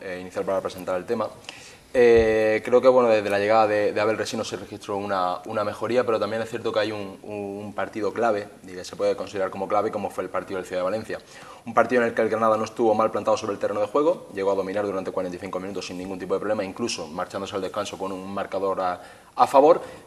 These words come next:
pero, bueno, por los acontecimientos y las circunstancias se vieron de que el conjunto rojiblanco acon-, acabó con dos futbolistas menos,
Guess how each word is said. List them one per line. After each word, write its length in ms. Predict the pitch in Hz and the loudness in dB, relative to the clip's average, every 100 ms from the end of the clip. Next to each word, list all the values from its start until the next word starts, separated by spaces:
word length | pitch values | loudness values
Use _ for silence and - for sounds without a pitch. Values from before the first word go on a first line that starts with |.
| - | 8
pero, 280 | 180 180 196 | 10 10 6
bueno, 180 | 170 | 2
por 140 | 185 131 | 2 4
los 120 | 107 | 4
acontecimientos 640 | 104 101 104 107 117 117 | 2 -2 -6 -6 -6 -2
y 20 | |
las 120 | 117 117 | -2 -2
circunstancias 480 | - 117 117 120 | -8 -6 -4 -4
se 80 | 117 | -2
vieron 360 | 110 113 131 139 | -2 0 0 0
de 100 | 117 | -2
que 140 | 107 98 | 0 -4
el 280 | 101 95 | -4 -8
conjunto 360 | 92 98 107 104 | -8 -8 -8 -10
rojiblanco 400 | 98 101 98 98 | -10 -8 -6 -4
acon-, 240 | 95 95 90 | -6 -8 -6
acabó 300 | 98 98 95 | -2 -2 -2
con 120 | 95 | -4
dos 120 | 95 | -6
futbolistas 360 | 92 92 92 98 | -8 -10 -10 -8
menos, 400 | 117 147 156 | -4 -2 -2